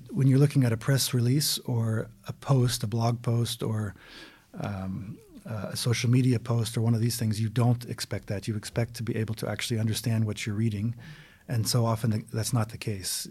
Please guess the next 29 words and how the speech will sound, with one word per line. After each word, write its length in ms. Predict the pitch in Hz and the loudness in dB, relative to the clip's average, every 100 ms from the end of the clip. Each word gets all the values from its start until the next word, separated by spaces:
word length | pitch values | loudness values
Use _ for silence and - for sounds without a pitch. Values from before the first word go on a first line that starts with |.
| 165 | -8
Uh, 520 | 117 101 101 104 - - - 185 - _ | -6 -6 -6 -6 -8 -10 -12 -16 -20 _
the 60 | 120 | 2
lingua 280 | 123 131 113 | 4 6 4
franca 460 | - 113 - 123 127 185 | 2 0 2 0 -2 -2
of 360 | 110 110 - - - - - - - - - _ - _ - - | -4 -6 -12 -16 -20 -20 -20 -20 -20 -20 -20 _ -20 _ -20 -6
increasingly 560 | - 117 139 - 127 117 | -4 4 6 6 6 6
Europe 320 | 127 139 - | 6 6 2
and, 320 | 117 110 110 - | 0 2 2 0
and 320 | 120 110 110 | 0 2 0
in 180 | 143 110 | 0 0
particular, 500 | 113 131 123 113 113 | 0 -2 0 -2 0
well, 160 | 107 101 | -2 0
and 160 | 110 | 0
definitely 360 | 120 117 120 107 | 0 2 2 0
of 160 | 101 104 | -2 -2
the, 80 | |
of 140 | - 101 | -4 -4
the 80 | 98 | -2
broader 300 | 113 117 110 | 0 0 0
world 280 | 110 113 | 0 -2
is 160 | 123 110 | -2 2
English. 520 | 123 107 113 - - - - - - - | 2 2 -2 -4 -8 -14 -20 -20 -20 -6
And 120 | 127 | 0
so 100 | 120 | 4
normally 360 | 113 127 127 113 | 6 8 6 6
these 220 | 113 110 | 2 0
posts 260 | 120 113 117 | -2 0 2
are 140 | 117 | 2
done, 500 | 110 107 110 - | 2 2 0 -2